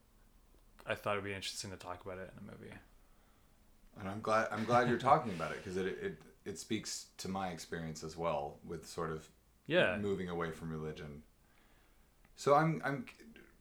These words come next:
Speaker 2: one of the reasons I started this podcast
Speaker 1: Mm-hmm.
Speaker 2: was I really wanted to showcase artists or art that were sort of outside of the norm. The straight white male
Speaker 1: <laughs>
Speaker 2: sort
Speaker 1: Perfect.
Speaker 2: of classic. I don't know why you're
Speaker 1: <laughs>
Speaker 2: here, but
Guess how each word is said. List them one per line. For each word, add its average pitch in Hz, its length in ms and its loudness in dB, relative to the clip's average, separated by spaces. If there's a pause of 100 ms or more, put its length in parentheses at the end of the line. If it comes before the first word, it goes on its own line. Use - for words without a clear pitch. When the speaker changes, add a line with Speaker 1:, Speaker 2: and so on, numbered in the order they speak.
(120)
Speaker 2:
one 147 200 4
of 170 100 0
the 143 100 4
reasons 98 340 0
I 85 100 -2
started 85 400 -2
this 82 140 -6
podcast 80 600 -2
Speaker 1:
Mm-hmm. 127 140 0
Speaker 2:
was 82 380 -4 (180)
I 90 460 0 (140)
really 98 220 2
wanted 90 400 -4
to 82 440 -2
showcase 90 680 0
artists 87 400 -2
or 85 160 -2
art 87 400 0
that 85 120 -2
were 82 100 -4
sort 85 240 -2
of 82 120 -4
outside 78 460 0
of 73 120 -8
the 78 80 -8
norm. 78 480 -4 (340)
The 78 260 -6
straight 82 560 -2 (100)
white 82 320 0
male 78 440 0
Speaker 1:
<laughs> - 100 -8
Speaker 2:
sort 90 220 2
Speaker 1:
Perfect. 113 340 6
Speaker 2:
of - 40 -2
classic. 92 440 6 (280)
I - 60 8
don't 135 120 8
know 127 140 8
why 98 320 8
you're 98 240 4
Speaker 1:
<laughs> 110 60 4
Speaker 2:
here, - 140 4 (340)
but - 280 12